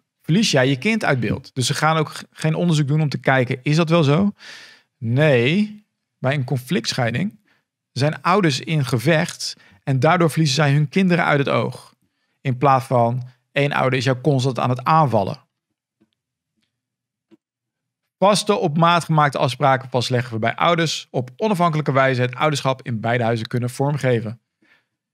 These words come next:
Een plan waar de narcist zich niet aan gaat houden. De-escalatie van het conflict, dus niet oplossen.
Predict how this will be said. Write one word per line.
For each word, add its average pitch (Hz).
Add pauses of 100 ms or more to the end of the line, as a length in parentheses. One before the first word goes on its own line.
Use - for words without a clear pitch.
(340)
Een 202
plan 135 (200)
waar 120
de 120 (320)
narcist 139
zich 147
niet 139
aan 123
gaat 117
houden. 117 (320)
De-escalatie 170
van 147
het 123
conflict, 123
dus 131
niet 135
oplossen. 127